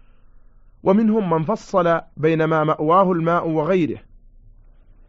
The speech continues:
وعن الحنفية ورواية عن الشافعي لا بد من التذكية. قال مقيده عفى الله عنه:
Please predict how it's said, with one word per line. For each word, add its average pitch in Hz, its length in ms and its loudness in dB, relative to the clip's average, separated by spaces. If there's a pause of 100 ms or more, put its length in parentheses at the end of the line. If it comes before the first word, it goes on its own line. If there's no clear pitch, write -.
وعن 156 260 0
الحنفية 147 760 -4
ورواية 131 640 0
عن 151 220 -6
الشافعي 143 640 -4 (720)
لا 147 200 2
بد 147 300 -4
من 147 200 -2
التذكية. 139 640 -6 (1040)
قال 180 260 2
مقيده 151 720 -6
عفى 151 220 -4
الله 139 400 -4
عنه: 170 240 -4